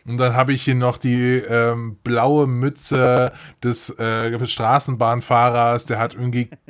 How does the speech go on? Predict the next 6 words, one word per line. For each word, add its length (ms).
Glück 480
plus, 400
plus 320
zwei 500
und 220
so. 420